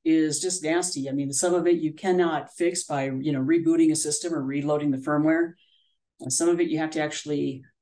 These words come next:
resolder a chip. No one's gonna do that. That's, we call that a rip and re-,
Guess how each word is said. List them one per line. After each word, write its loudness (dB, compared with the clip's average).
resolder 2
a -2
chip. -2
No 4
one's 2
gonna -6
do -8
that. -8
That's, -4
we 0
call 2
that 6
a 4
rip 2
and 2
re-, -2